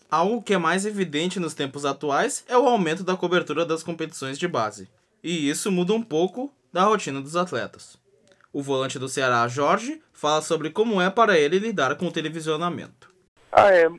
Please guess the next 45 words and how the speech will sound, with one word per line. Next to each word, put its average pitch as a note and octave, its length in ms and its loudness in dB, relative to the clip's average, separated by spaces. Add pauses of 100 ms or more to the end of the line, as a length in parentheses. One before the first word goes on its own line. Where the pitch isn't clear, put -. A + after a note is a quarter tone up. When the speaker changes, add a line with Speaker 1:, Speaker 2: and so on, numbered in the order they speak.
(120)
Speaker 2:
é E3 80 4
muito F#3 280 -2
bom. F#3+ 320 2
Até F3 200 -8
tem G3+ 140 -10
um F#3+ 160 -8
jogo F3 260 -4
nosso E3+ 300 -4
que - 60 -20
passou D#3+ 300 -10
na D#3 80 -6
Sport D3+ 400 -6
T C3+ 140 -6
V, D3+ 200 -4
foi D#3 180 -8
bem C#3+ 200 -8
importante. D3 840 -6 (680)
E - 60 -6
até, C#3 480 -4
é, B2 260 -8 (680)
a A#2+ 120 -2
minha D3 240 -2
família C3+ 500 -2
toda, C3 480 0
amigos, C3 440 -8
todo D3+ 220 -4
mundo C#3+ 200 -4
acompanhou B2+ 500 -6
o C3+ 60 -8
jogo. B2+ 260 -4 (220)
Isso - 220 -8
pra F#3 200 4
nós E3+ 240 0
é F#3 80 2
bem F3+ 160 -2
importante, F3+ 580 -2
que - 80 -14
tamo D#3 420 0 (340)
nessa C3+ 240 0
transição D3+ 540 -4
de C#3 280 -6
base C#3+ 440 2
profissional. C#3 680 -4 (300)
Pra D#3+ 160 4
nós, D3+ 260 0